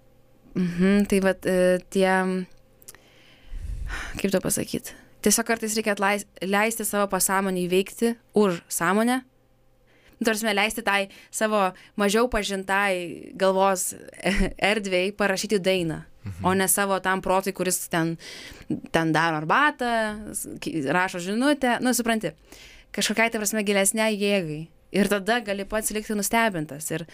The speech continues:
Speaker 1: tai gali išspręsti ir tavo tą sunkią patirtį, ir ar suteikti stiprybės, žinai. Tai pastarosiom savo dainom grynai, vat, dirbu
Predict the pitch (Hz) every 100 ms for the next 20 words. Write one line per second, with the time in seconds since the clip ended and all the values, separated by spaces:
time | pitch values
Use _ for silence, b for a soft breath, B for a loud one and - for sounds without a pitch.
0 | B B B - 202 196 202 190 - 190
1 | 202 - 160 165 170 165 156 220 247 233
2 | 214 226 233 226 - 202 190 180 175 175
3 | 165 - 180 185 - - - 180 160 131
4 | - 151 175 - B B B - 196 196
5 | 202 202 202 170 190 185 165 175 233 196
6 | 180 185 214 185 - 165 190 214 247